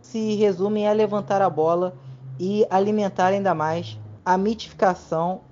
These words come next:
em torno dessa figura importantíssima pra nossa história recente, né? O Homem do Baú. Ele entra de uma forma mais realista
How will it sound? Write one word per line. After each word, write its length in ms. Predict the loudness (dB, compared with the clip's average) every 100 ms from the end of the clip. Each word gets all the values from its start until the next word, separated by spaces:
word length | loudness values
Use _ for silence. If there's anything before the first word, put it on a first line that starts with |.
| -8
em 140 | -6
torno 520 | -6 -2 -2 -2 -6 -10 -20 -20 -20 -20 -20 -2
dessa 300 | 0 0 -4
figura 500 | -6 -2 0 0 -4 -20 _ _ _
importantíssima 920 | -8 -6 -4 -6 -8 -10 -10 -10 -10 -12 -18 0
pra 180 | 4 4
nossa 240 | 0 -6
história 460 | -6 -2 0 -2 -4
recente, 640 | -8 -6 -8 -8 -14 -20 -20 -20 -20 -16
né? 120 | -8
O 60 | -2
Homem 240 | -2 0
do 100 | 2
Baú. 340 | 4 4 2 -6 -6
Ele 400 | 0 2 2 -4 -8 -14 -4
entra 560 | 0 2 0 0 -2
de 80 | -2
uma 120 | -2
forma 200 | -2 -2
mais 220 | 0 -2 0
realista 580 | -2 -2 -8 -10 -14